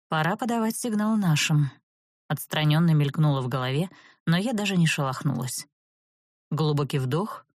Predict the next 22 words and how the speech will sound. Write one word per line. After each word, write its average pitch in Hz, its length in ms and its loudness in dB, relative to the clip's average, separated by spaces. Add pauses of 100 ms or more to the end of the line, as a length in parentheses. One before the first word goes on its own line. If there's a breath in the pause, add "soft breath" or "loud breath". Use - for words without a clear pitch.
(500)
и 202 80 -2
задумчивая: 170 880 2 (680)
«Надо 143 500 2
же, 180 200 -2
как 180 260 -4
вовремя. 131 760 -2 (800)
Я 156 260 2
уж 185 160 0
думал, 196 260 -2
эта 196 180 -4
проклятая 175 540 -2
регенерация 156 720 0
никогда 170 500 2
не 131 140 0
закончится». 127 800 -6 (1040 loud breath)
«Амулет 175 720 2 (240)
не 185 200 2
отдам», 123 600 -2 (920)
только 233 300 -2
и 175 40 2
сказала 143 420 -2
я, 131 260 -4